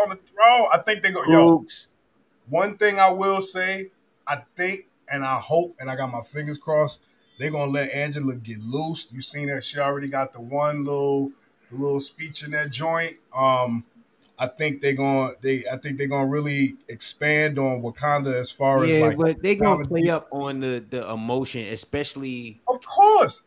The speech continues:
Speaker 2: the,
Speaker 1: it's gonna
Speaker 2: the
Speaker 1: be
Speaker 2: mom's
Speaker 1: relevant.
Speaker 2: emo-, the black woman's emotion. Yeah, they gonna, yeah, we gotta go through that. Like,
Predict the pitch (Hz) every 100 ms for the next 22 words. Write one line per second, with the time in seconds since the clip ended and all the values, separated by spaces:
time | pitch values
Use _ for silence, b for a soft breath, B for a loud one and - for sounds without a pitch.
0 | - 131 120 123 - 143 131 131 143 151
1 | 147 147 139 143 147 135 131 120 139 156
2 | 131 147 151 143 143 139 147 147 160 151
3 | 151 185 190 185 170 160 151 160 185 190
4 | 180 170 170 175 170 165 175 - 175 160
5 | 160 156